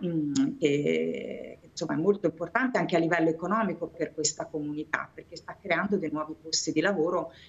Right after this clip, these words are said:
che prima non, non c'erano, e in più fa sì che quei turisti che, ehm, a cui non piace, ehm, non piacciono le situazioni di, di, di, di, di, diciamo, di troppa pressione turistica, quindi troppe persone concentrate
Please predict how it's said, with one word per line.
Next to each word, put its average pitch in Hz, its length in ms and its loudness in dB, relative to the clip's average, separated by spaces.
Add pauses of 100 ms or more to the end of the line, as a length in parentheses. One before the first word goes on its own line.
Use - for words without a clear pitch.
(120)
che 190 240 4
prima 175 340 4
non, 147 260 6
non 147 420 6
c'erano, 160 640 2 (340)
e - 80 4
in 226 80 6
più 294 140 6
fa 220 160 0
sì 240 380 2
che 180 200 2
quei 202 200 6
turisti 233 600 4
che, 170 380 4
ehm, 160 640 4
a - 180 -8
cui 269 160 6
non 180 260 4
piace, 190 540 4 (280)
ehm, 156 920 4
non 170 140 -2
piacciono 220 420 4
le 170 80 4
situazioni 170 720 2
di, 165 320 0
di, 160 140 -4 (640)
di, 156 100 -18 (140)
di, - 240 2 (180)
di, 165 160 -8
diciamo, 165 380 2
di 165 160 4
troppa 214 300 2
pressione 160 540 4
turistica, 160 440 0
quindi 156 200 2
troppe 208 260 0
persone 160 440 0
concentrate 151 800 0